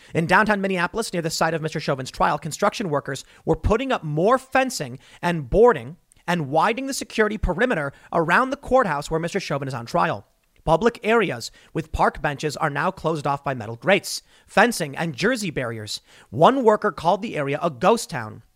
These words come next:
A Caribou Coffee had so much wood up that regular customers thought it was closed until workers spray painted "open" on the sheets. Curfews have been in place in much of the metropolitan area since Sunday, with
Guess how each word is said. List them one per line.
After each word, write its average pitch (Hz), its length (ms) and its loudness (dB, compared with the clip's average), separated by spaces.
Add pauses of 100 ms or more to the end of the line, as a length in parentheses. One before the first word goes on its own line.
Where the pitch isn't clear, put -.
(500)
A 135 60 -8
Caribou 196 400 4
Coffee 180 420 0 (360)
had 151 160 0
so 214 320 2
much 240 260 -2
wood 214 400 0
up - 240 -4 (260)
that - 160 0
regular 226 400 2
customers 185 540 -2
thought 180 160 2
it 185 80 -2
was 175 160 -6
closed 185 680 0
until 160 360 -2
workers 175 400 0
spray 165 360 -4
painted 170 520 -4
"open" 156 540 2 (300)
on 107 140 -10
the 127 60 -8
sheets. - 440 -6 (600)
Curfews 214 340 4
have 196 100 2
been 185 120 -2
in 170 80 -4
place 170 460 -4 (180)
in 190 160 2
much 170 200 0
of 175 60 -2
the 151 60 -4
metropolitan 139 500 -6
area 170 280 2
since - 200 -10
Sunday, 156 440 -2 (300)
with 165 220 0